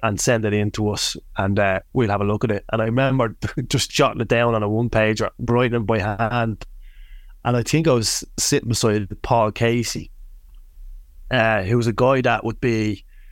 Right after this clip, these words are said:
you know, well respected, uh, in terms of the attention to detail he went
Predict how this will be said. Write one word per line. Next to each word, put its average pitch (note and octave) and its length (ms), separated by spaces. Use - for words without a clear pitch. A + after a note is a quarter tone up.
you A#2 140
know, A2 360
well C3+ 460
respected, A#2+ 760
uh, A2 380
in A2 120
terms A#2+ 380
of G#2 220
the A2 340
attention A#2+ 500
to A2+ 80
detail A#2 500
he A2+ 120
went A2+ 480